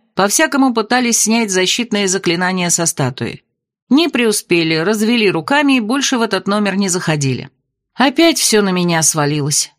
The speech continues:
Это злило. Отчего-то мне кажется, что в обязанности управляющей отеля, пусть даже и волшебного, не входят работы по снятию заклятий с постояльцев. Поговорить там, посочувствовать, помочь душевно – это да.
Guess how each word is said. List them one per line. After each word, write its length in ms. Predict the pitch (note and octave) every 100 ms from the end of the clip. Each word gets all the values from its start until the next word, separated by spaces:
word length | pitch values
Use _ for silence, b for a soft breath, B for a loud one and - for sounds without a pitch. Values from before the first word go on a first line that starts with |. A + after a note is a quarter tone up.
| _ _ _ -
Это 480 | A#3+ C4 B3+ C#4+
злило. 600 | A#3+ F3+ D#3 D#3+ D3+ D3 - _ B B B
Отчего-то 520 | - F#3 - C4+ D#4+ A#3+
мне 160 | A#3+
кажется, 480 | A#3+ F4 B3 F#3+ D3+
что 240 | D3+ F#3+
в 40 | F3
обязанности 640 | F3+ A#3+ A3 G#3 G3 A3
управляющей 600 | G#3 G#3 G#3+ G3+ G3 G#3+
отеля, 360 | G#3 D#4+ D4+ G3+
пусть 240 | F3+ E3+
даже 260 | G3 F3+ F#3+
и 20 |
волшебного, 640 | F#3+ G#3 - C#3+ C3+ F2+ - B B B -
не 200 | D4 F4
входят 460 | - B3 F3+ E3
работы 440 | D#3+ E3+ C#4 E4 G#3+
по 140 | C#3
снятию 460 | C#3+ G#3 C4 A#3 G3
заклятий 540 | F3+ E3+ G3+ A#3 G#3+
с 60 | -
постояльцев. 800 | G3+ - G3 E3 C3 - - _ _ _ _ _ -
Поговорить 760 | D4 C#4+ A#3 G3 A3 G#3+ -
там, 240 | E3 D#3+
посочувствовать, 1080 | D3+ A#3 - A#3 - A#3 A3 - F3 F#3 -
помочь 500 | D#3 G#3 C4 B3+ -
душевно – 520 | F#3+ G#3 G#3 F#3 E3+
это 260 | A#3+ B3 F3+
да. 320 | D3+ D3+ C#3+